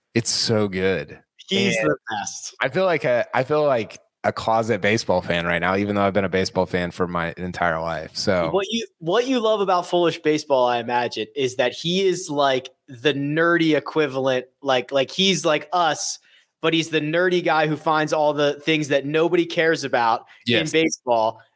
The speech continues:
Speaker 2: makes a video about it. It's interesting. He's got this dry humor. I, I, it's,
Speaker 1: And
Speaker 2: it's
Speaker 1: it,
Speaker 2: great.
Speaker 1: it, it's very nostalgic because it's,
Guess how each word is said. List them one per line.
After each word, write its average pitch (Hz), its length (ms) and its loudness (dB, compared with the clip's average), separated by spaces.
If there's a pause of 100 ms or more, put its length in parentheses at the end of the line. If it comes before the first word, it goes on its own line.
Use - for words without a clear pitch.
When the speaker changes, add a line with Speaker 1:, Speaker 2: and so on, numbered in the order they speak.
(120)
Speaker 2:
makes 175 340 -2
a 160 60 -2
video 165 340 2
about 131 240 0
it. 131 180 -6
It's - 280 -6
interesting. 156 720 0
He's 139 160 -4
got 147 180 0
this 139 180 -4
dry 151 440 0
humor. 147 720 -2 (100)
I, 151 40 -12
I, 170 200 -12 (260)
it's, 247 220 -4
Speaker 1:
And 147 100 0
Speaker 2:
it's - 100 0
Speaker 1:
it, - 40 -20
Speaker 2:
great. 370 220 0
Speaker 1:
it, 160 60 -8 (240)
it's 147 160 2
very 160 200 2
nostalgic 104 680 0
because 98 300 -2
it's, - 460 -2